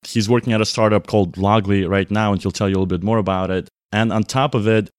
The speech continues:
he's also an organizer over Black Professionals Network called B P N. So, Charles, do you wanna take a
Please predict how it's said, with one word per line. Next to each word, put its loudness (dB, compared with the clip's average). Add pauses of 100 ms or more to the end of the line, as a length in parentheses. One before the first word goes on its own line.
he's 0
also 2
an 2
organizer 2
over 0
Black 0
Professionals -4
Network -2
called -4
B -2
P -6
N. -4 (220)
So, 0 (140)
Charles, 0
do -2
you 2
wanna -2
take -6
a -2